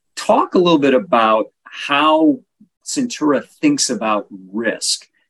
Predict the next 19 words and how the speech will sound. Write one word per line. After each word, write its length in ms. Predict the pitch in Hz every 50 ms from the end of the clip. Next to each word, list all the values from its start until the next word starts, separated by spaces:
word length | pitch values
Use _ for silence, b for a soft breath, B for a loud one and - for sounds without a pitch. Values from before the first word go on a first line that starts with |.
| _ _ -
and 400 | 123 117 110 110 110 107 104 -
how 280 | - - - 131 135 135
that 200 | 135 131 120 -
translates 640 | - - 123 120 120 117 - - 120 113 110 -
into 160 | 120 107 101
kind 180 | - - 120 113
of, 80 | 107
you 60 | 127 117
know, 100 | 101 104
our 220 | 113 120 131 120
view 320 | 101 110 113 113 107 107
of 220 | 107 104 98 95 -
we 100 | 117 127
wanna 200 | 127 135 127 117
try 160 | - - 123
to 80 | 110 -
minimize 560 | - 120 123 127 123 120 110 110 104 90 85
risk 320 | 107 110 107 107 - - -
while 400 | 101 104 107 104 104 104 104